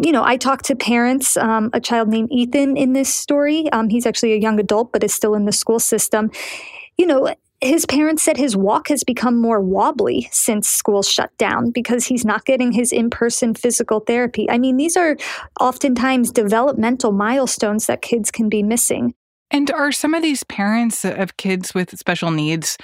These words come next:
Speaker 2: pushing for school to reopen, at least for them and their kids, like, recognizing both the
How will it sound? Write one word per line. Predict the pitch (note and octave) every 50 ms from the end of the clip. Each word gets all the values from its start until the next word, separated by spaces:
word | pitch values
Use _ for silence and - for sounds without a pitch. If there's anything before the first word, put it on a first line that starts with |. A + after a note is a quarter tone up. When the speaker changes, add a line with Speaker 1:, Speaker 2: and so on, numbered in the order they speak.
| - - - _ _ -
Speaker 2:
pushing | - - G#3+ G3 - - G#3 G3 F#3+ F#3 F3+ F3+ F3+ D#3+
for | - - - F#3 F3+ F3 F3 E3+ E3 E3 E3 E3 D#3 - - -
school | - - - - - F#3 F3+ F3 F3
to | E3+ - - F3
reopen, | E3+ E3 D#3+ D#3+ E3 E3+ - F3 E3+
at | E3+ E3 -
least | E3+ F3 F3 D#3+ - -
for | - - E3+ E3+
them | D#3 D#3 D#3+ D#3+ F3+ F3+
and | D3+ C#3+ C#3+ B2
their | B2+ D3 C#3+ F3+
kids, | G3+ - - - D4 C#4+ B3+ B3 - - - -
like, | - D#3 D#3 - - - - - - -
recognizing | F3 F3 F3 E3+ - - F#3 F3+ F3+ E3+ E3+ F3+ E3 E3+ E3+ F3 E3+ E3 D#3 - _ _ _ _ -
both | E3+ E3 F3+ F3 E3 - _ _ -
the | E3+ E3 E3 E3 D#3+ D#3 D#3+ D#3+